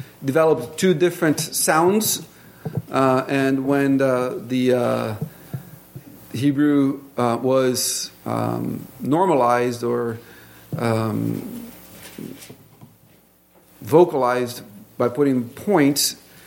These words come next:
they made a distinction between these two letters by putting a, a dot. Um, how many of you have in the Bible in front of you the actual Hebrew character? All right. Uh, the closest, if you don't have it, the closest I can describe to you is, uh, it,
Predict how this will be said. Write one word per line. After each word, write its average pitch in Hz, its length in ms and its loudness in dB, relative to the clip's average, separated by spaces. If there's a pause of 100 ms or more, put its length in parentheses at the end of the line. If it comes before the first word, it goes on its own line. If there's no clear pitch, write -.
(220)
they 131 140 4
made 139 180 4
a 120 40 -4
distinction 147 540 2
between 131 360 2
these 123 180 -2
two 143 140 0
letters 123 340 4
by 120 160 2
putting 123 240 0
a, 117 240 -2
a 117 40 2
dot. 120 580 2 (580)
Um, 120 540 0 (180)
how 160 100 0
many 196 160 0
of 180 80 0
you 180 120 0
have 156 320 -2
in 147 100 2
the 139 80 2
Bible 143 300 0
in 135 40 -4
front 147 200 0
of 131 80 -2
you 135 120 2
the 139 200 -4
actual 143 340 0
Hebrew 135 400 2
character? - 540 0 (880)
All 120 80 2
right. - 320 2 (720)
Uh, 120 480 4 (320)
the 131 160 2
closest, 180 500 4
if 143 180 0
you 151 60 0
don't 151 220 2
have 151 160 2
it, 151 40 0
the 135 80 0
closest 160 300 0
I 156 60 -2
can 156 160 0
describe 143 460 0
to 143 80 -2
you 127 260 2
is, 123 200 -2
uh, 135 80 -4 (200)
it, 127 260 0